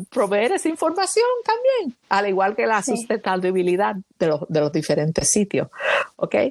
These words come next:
Speaker 1: Pero entonces, el segundo que utilizó este, estas emisiones fue la, lo, el mismo gobierno. Porque
Speaker 2: Ok.
Speaker 1: como les estaba diciendo antes, o sea, como todo esto era chimenea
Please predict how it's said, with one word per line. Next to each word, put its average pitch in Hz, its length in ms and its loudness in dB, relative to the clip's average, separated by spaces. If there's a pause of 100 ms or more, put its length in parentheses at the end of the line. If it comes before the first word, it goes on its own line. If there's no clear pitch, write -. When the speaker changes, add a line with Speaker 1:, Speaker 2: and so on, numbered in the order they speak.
(480)
Speaker 1:
Pero 185 220 2
entonces, 220 560 0
el 247 200 2
segundo 247 920 0 (360)
que 190 120 0
utilizó 190 640 0
este, 233 320 -2 (200)
estas 202 400 -2 (400)
emisiones 180 1040 0 (260)
fue 202 440 0 (800)
la, 196 300 2
lo, 190 300 0
el 196 80 2
mismo 247 280 0
gobierno. 175 640 0 (1200)
Porque 226 240 2
Speaker 2:
Ok. - 60 -4
Speaker 1:
como 202 180 0
les 208 100 2
estaba 240 320 0
diciendo 330 500 0
antes, 220 440 2
o 208 100 2
sea, - 200 0
como 170 260 -2
todo 190 260 0
esto 262 420 0
era 254 160 0
chimenea 233 680 0